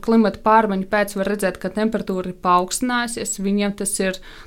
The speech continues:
nu, viņiem tas maksā ļoti dārgi. Es, kad, ā, šovasar braucu uz Spāniju, es redzēju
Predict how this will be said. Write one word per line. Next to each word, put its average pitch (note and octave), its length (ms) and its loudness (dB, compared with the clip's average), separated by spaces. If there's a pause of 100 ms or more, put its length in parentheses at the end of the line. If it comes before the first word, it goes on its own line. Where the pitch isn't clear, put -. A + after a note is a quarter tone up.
nu, A3+ 120 6
viņiem A#3+ 240 4
tas F#3 200 -2
maksā G3+ 360 0
ļoti F#3 320 -2
dārgi. F3+ 460 -4 (100)
Es, F#3+ 160 -6
kad, F#3+ 200 -4
ā, F#3+ 360 2 (160)
šovasar G3 560 0
braucu G#3 360 0
uz - 80 -10
Spāniju, A#3 400 2
es - 160 -8
redzēju G3 440 0